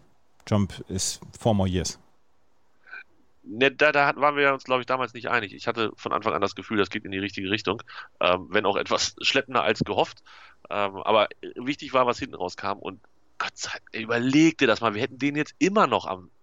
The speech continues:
Speaker 2: oh,
Speaker 1: Ja, ja,
Speaker 2: nee.
Speaker 1: das ging gar nicht. Das ging ja gar nicht.
Speaker 2: H-, hätte, hätte ich nicht so viel Lust drauf gehabt, bin ich ehrlich. Von daher, so ist schon ganz gut gelaufen. Wir hatten aber auch, wenn, wenn wir schon in Amerika sind, Jacob Blake und George Floyd. Ich meine, das ist beides in
Speaker 1: Ja.
Speaker 2: die Daily M S P W G Zeit geflogen,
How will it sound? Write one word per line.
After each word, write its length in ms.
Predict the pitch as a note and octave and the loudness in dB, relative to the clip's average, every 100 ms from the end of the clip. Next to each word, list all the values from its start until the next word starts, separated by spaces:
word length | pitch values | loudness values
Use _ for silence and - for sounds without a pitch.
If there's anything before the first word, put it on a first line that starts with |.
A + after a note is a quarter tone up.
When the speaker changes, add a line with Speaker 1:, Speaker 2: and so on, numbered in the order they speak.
| - - | -14 -2
Speaker 2:
oh, 120 | F2+ | 0
Speaker 1:
Ja, 180 | F#2 G2 | 2 0
ja, 60 | |
Speaker 2:
nee. 160 | E2+ D#2+ - - | -2 -6 -10 -14
Speaker 1:
das 160 | - | -10
ging 180 | G#2+ G2 | -6 -6
gar 220 | F2+ G2 | -6 -6
nicht. 220 | F#2+ - _ _ - | -6 -10 _ _ -20
Das 120 | - | -14
ging 160 | F#2+ E2 | -10 -10
ja 60 | |
gar 160 | D#2 - | -10 -12
nicht. 180 | - - _ _ _ | -14 -18 _ _ _
Speaker 2:
H-, 60 | B2 - | -2 2
hätte, 160 | C#3+ | 2
hätte 160 | C3 D3 | 4 2
ich 80 | B2+ | 2
nicht 100 | A2+ | -4
so 100 | G2 | -8
viel 100 | G2 | -8
Lust 200 | F#2+ - | -8 -8
drauf 120 | D#2 | -12
gehabt, 180 | - - | -12 -12
bin 100 | F2 | -12
ich 100 | - | -12
ehrlich. 220 | - - - - - - - - | -16 -18 -20 -16 -12 -12 -10 -4
Von 120 | A#2+ | 4
daher, 280 | A#2 A2+ F#2 | 6 4 2
so 220 | B2 B2+ | -2 -2
ist 120 | A2+ | -4
schon 180 | C3 G#2+ | -4 -4
ganz 180 | G2+ - | -6 -8
gut 160 | A2 | -10
gelaufen. 380 | G2+ G2+ G#2+ G2 | 0 2 2 0
Wir 80 | A2+ | 0
hatten 140 | C#3 | 0
aber 180 | C3+ C3 | 2 2
auch, 220 | A#2 D#3+ | 4 2
wenn, 240 | B2 A#2+ A#2 | -2 -6 -4
wenn 100 | A#2+ | -4
wir 160 | C3 | -4
schon 160 | B2 B2+ | -4 -6
in 60 | A#2+ | -6
Amerika 360 | A#2+ B2 A#2+ | -6 -4 -2
sind, 280 | A2 C3+ C#3 | -2 -4 -2
Jacob 260 | A2+ - A2+ | -2 -2 -2
Blake 300 | A2+ C3+ - | 0 0 0
und 160 | A#2+ | -2
George 200 | A2 A2+ - | 0 0 2
Floyd. 240 | B2 G2+ | 0 0
Ich 100 | - | -2
meine, 180 | G#2 G#2+ | -4 -4
das 120 | G2+ | -8
ist 180 | G#2 - | -6 2
beides 340 | A2 B2+ B2+ | 4 4 -2
in 160 | - A2 | -8 -6
Speaker 1:
Ja. 100 | A2+ | -4
Speaker 2:
die 160 | A2 | -4
Daily 320 | G#2+ G#2+ A#2 - | -2 -2 -2 -6
M 140 | G#2+ | -6
S 100 | G#2 | -4
P 180 | - A2 | -2 -2
W 80 | F#2+ | -2
G 160 | F#2+ | -6
Zeit 300 | - G2+ G2 | -2 0 0
geflogen, 1040 | F#2+ - - - - - G2 A2+ B2 C3 | -6 -14 -16 -16 -16 -6 -2 -2 -2 -8